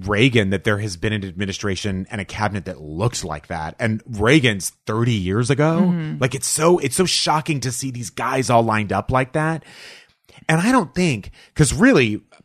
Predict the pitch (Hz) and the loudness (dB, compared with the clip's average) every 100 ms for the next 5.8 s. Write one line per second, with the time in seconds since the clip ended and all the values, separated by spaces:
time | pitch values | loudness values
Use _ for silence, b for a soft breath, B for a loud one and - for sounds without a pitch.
0 | _ - - - - _ _ _ _ - | _ -14 -12 -12 -16 _ _ _ _ -12
1 | 104 123 78 90 85 101 110 98 131 143 | -6 -4 -2 -2 -2 0 0 4 6 6
2 | 120 92 87 101 - 98 87 95 92 85 | 4 0 -2 -4 -2 -6 -2 -2 -2 -4
3 | - 85 76 69 69 - 90 87 78 73 | -6 -6 -6 -8 -6 -6 -4 -4 -6 -6
4 | 85 85 151 147 147 95 - - 101 110 | -2 -2 -2 -4 -4 -6 -6 -8 -4 -4
5 | 87 87 85 117 - 143 107 | -4 -8 -8 -6 -4 -2 -4